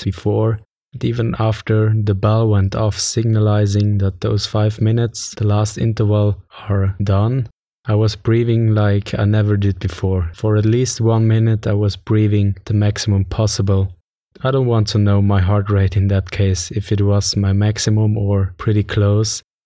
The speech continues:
And after that, I did as usual fifteen minutes of calm down, which consisted of riding down the forest road until where the trail would start. So I stopped the timer there, put my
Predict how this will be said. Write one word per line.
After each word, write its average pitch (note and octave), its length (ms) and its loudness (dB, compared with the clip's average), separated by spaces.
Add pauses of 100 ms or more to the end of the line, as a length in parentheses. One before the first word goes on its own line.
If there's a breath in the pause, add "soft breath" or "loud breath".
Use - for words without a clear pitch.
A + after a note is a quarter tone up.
(440)
And A2+ 140 -4
after G#2+ 260 0
that, G#2+ 440 0
I A#2+ 140 -2
did A2 240 2
as G2+ 240 2
usual A2 480 2
fifteen A2+ 560 0
minutes A2 260 0
of G2 160 -2
calm A#2 320 0
down, B2 300 0
which G#2 260 0
consisted G#2 640 -4
of G2 220 -2
riding G#2+ 360 2
down G#2+ 280 2
the G#2 80 0
forest A2+ 500 -2
road A#2 260 0
until G2+ 380 0
where G2+ 400 0
the G#2 120 -4
trail A2 440 0
would G#2+ 180 0
start. A2+ 480 -2 (240)
So - 160 -6
I G#2 100 2
stopped A2 340 -2
the - 80 -6
timer A2 440 0
there, A2+ 500 0 (220)
put G#2+ 200 0
my F#2+ 420 2